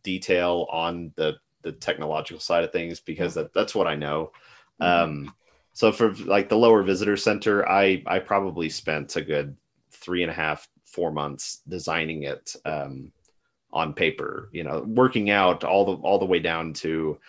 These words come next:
Speaker 1: you know, how, how would the, uh, you know, H vac systems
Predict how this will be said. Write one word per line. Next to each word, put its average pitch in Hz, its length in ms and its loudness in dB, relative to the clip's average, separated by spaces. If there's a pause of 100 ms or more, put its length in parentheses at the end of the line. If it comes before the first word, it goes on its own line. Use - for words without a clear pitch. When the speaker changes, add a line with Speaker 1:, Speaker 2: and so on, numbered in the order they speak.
(420)
Speaker 1:
you 90 100 -2
know, 82 100 0
how, 104 240 4
how 107 220 4
would 98 160 4
the, 90 400 4
uh, 80 560 2
you 90 80 -4
know, - 80 0
H 117 200 2
vac 76 220 0
systems - 760 -6